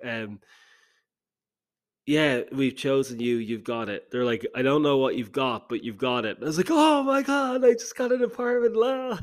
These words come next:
<laughs> like, it's crazy. I, like, I, I, I'm, I'm a hundred percent convinced the guy thought I was an absolute crazy person. Um, but then I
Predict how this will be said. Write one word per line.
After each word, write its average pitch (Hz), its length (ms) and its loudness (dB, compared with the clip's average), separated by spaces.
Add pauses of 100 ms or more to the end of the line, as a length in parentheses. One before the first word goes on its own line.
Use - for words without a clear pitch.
(160)
<laughs> - 220 -8
like, - 220 2 (460)
it's 202 180 2
crazy. 175 540 4
I, 139 100 0
like, 135 320 -4 (420)
I, 131 180 -2
I, 127 200 -4 (160)
I'm, 123 300 -10 (280)
I'm 113 340 -6
a 107 60 -10
hundred 120 480 -6
percent 107 340 -12
convinced 101 380 -12
the 107 80 -10
guy 101 220 -8
thought 101 160 -10
I 107 80 -6
was 98 160 -10
an 98 100 -12
absolute 92 420 -12
crazy 95 300 -12
person. 95 320 -16 (380)
Um, 110 360 -6
but 117 140 -4
then 131 240 2
I 117 160 2